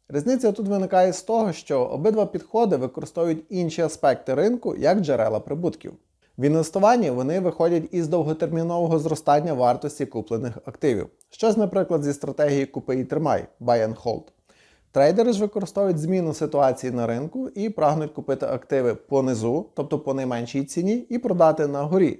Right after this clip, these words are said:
тобто по найвищій ціні. Друга різниця — це підхід до аналізу. Трейдери, не усі, але частина з них, використовують технічний аналіз. Різноманітні лінії, криві, графіки, звіти.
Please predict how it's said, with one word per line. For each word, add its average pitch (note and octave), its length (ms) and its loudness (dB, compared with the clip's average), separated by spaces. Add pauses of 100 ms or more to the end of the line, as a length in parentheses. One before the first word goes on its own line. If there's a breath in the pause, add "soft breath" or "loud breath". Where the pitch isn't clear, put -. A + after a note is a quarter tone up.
тобто D#3 220 -6
по G3 160 -4
найвищій F#3 520 -4
ціні. F2 360 -14 (340)
Друга F#3+ 280 4
різниця — G3 440 0
це C3 240 0
підхід D#3+ 320 -2
до E3+ 160 4
аналізу. C#3+ 460 -2 (340)
Трейдери, G3 540 4 (140)
не G3+ 160 0
усі, G#3 240 2
але B2+ 180 0
частина D#3+ 440 -4
з D#3+ 100 -8
них, G3+ 240 -2
використовують D3 640 0
технічний B2+ 520 -8
аналіз. C3+ 440 -2 (400 soft breath)
Різноманітні F3+ 640 2
лінії, D3+ 460 0
криві, D3 500 2
графіки, A#2 640 2
звіти. B2+ 540 0